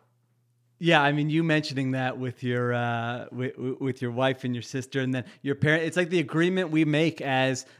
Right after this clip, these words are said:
uh, people who are interested in sports, you know, whether it's you're going to a game, whether you're paying for tickets, whether you're paying for merchandise, whether you're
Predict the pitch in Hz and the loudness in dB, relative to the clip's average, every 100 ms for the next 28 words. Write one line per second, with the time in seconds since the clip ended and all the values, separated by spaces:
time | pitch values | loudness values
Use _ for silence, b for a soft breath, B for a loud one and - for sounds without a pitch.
0 | - 123 123 113 147 147 147 139 139 135 | -4 -2 -2 0 0 2 2 4 4 2
1 | 135 147 - 131 131 - - 139 107 - | -2 -4 -4 -4 -4 -4 0 0 0 -8
2 | - 135 127 143 143 139 131 131 127 - | -6 -2 0 -2 0 -2 0 0 -2 -6
3 | 131 107 135 165 165 170 156 170 170 160 | -6 2 2 2 0 -2 0 -2 -2 -4
4 | 123 123 120 123 b b - 156 185 175 | -6 -6 -6 -6 b b -4 0 0 -2
5 | 170 156 175 165 170 165 143 127 127 123 | -4 -4 -4 -2 -4 -2 -4 -2 -2 -2
6 | 156 180 185 175 170 165 165 170 165 160 | 0 2 0 -2 -4 -4 -4 -6 -4 -4
7 | 147 131 139 147 | -6 -4 -2 -2